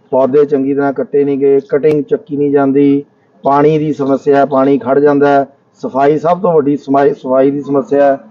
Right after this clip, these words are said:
ਕਿ ਸਫਾਈ ਨਹੀਂ ਹੁੰਦੀ। ਉਸ ਤੋਂ ਵੱਡੀ ਸਮੱਸਿਆ ਹੈ ਟ੍ਰੈਫਿਕ ਦੀ, ਉਹਦਾ ਕਿਸੇ ਦਾ ਪ੍ਰਸ਼ਾਸਨ ਦਾ ਧਿਆਨ ਹੀ ਹੈ ਨਹੀਂ ਇਸ ਪਾਸੇ।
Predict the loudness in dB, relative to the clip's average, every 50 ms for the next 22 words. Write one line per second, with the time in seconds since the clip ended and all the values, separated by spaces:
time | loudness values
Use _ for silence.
0 | -20 -20 _ _ _ _ -4 -4 -4 -4 -4 -4 -2 0 0 2 2 2 2 2
1 | 2 2 2 2 2 0 -2 -6 _ _ _ _ _ _ -2 0 0 0 0 -2
2 | 0 0 2 0 0 -2 -4 -2 -2 -2 0 0 0 0 0 0 0 0 0 0
3 | 0 -2 -4 -4 -6 -10 -14 -16 _ _ _ _ _ _ _ _ _ _ -2 0
4 | 0 0 0 -2 -2 -6 -4 -2 -2 0 0 0 -2 -2 -4 -2 -2 -2 -2 -2
5 | -2 -2 -2 -2 0 0 0 0 0 -2 -4 -4 -6 -8 -14 -20 -20 -20 -20 _
6 | _ -20 -20